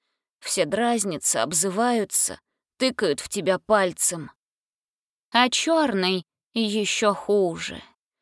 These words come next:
Все тебя пинают, бросаются камнями и палками, называют дурной приметой, а главное — никто не хочет с тобой дружить».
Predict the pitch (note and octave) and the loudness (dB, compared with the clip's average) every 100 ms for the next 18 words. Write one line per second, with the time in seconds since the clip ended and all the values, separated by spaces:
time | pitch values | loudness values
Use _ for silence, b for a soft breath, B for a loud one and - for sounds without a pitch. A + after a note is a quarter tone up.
0 | _ _ - - G#3 G3 - G3 G3 G3+ | _ _ -10 0 4 4 4 2 2 2
1 | G3+ G3 G3 A#3 A#3 A#3+ _ _ _ _ | 2 4 4 2 -4 -8 _ _ _ _
2 | A#3+ B3 A3+ B3 B3 A#3+ - A#3+ A3+ A3+ | 4 4 4 4 4 2 0 2 4 6
3 | A3+ A3 G#3 G3 G#3 G#3+ A#3+ A#3+ - A3+ | 6 6 4 4 2 2 2 -2 -6 -6
4 | G3+ A3 _ _ _ B3 B3+ A3 A#3+ A#3+ | -6 -10 _ _ _ 2 4 4 6 6
5 | A3+ G#3 A#3 A#3 A#3 A#3 A3 - A3 G#3 | 6 6 4 4 6 6 6 4 2 6
6 | G#3 A3+ B3+ B3 B3 A#3+ A#3+ _ _ _ | 6 6 4 0 -4 -6 -10 _ _ _
7 | _ - G#3+ A3 C4 C4+ A3 F#3 F3 D3 | _ 2 4 4 4 2 -2 -4 -6 -8
8 | - - _ _ _ _ A3+ A#3 A#3 - | -12 -20 _ _ _ _ 0 2 2 0
9 | A#3 G#3+ - - C4 C4 - B3+ A#3+ - | 0 0 -4 -6 -6 -6 -8 -8 -12 -16
10 | - - - E3+ - G3+ G#3+ - F#3 E3+ | -8 -8 -6 -8 -8 -8 -8 -8 -10 -6
11 | - F3+ - - - - | -6 -8 -12 -18 -16 -16